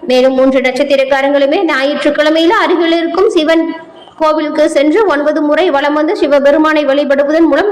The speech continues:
நன்மையை பெற முடியும். சிவபெருமானின் பரிபூரண அருளும் பெற்று நலமுடன் வாழ நாங்க வாழ்த்துக்களையும் தெரிவிச்சுக்கிறோம்.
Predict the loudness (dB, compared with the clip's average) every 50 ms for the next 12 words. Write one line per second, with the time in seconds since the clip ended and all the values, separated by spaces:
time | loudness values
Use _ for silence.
0 | 0 0 0 0 0 0 0 0 0 0 0 0 0 0 -2 -4 -4 -4 -6 -6
1 | -8 -12 -18 -20 -18 -16 -16 -16 -14 -6 -2 0 0 2 2 2 0 0 2 2
2 | 2 2 2 2 2 2 2 0 0 0 0 0 0 2 2 2 2 2 0 2
3 | 2 2 2 0 -2 0 0 0 2 2 2 0 2 2 2 2 2 2 2 2
4 | 2 2 0 0 0 -2 -2 -2 -2 -2 -2 0 0 0 2 2 0 0 0 0
5 | 0 0 0 0 -2 -4 -4 -8 -10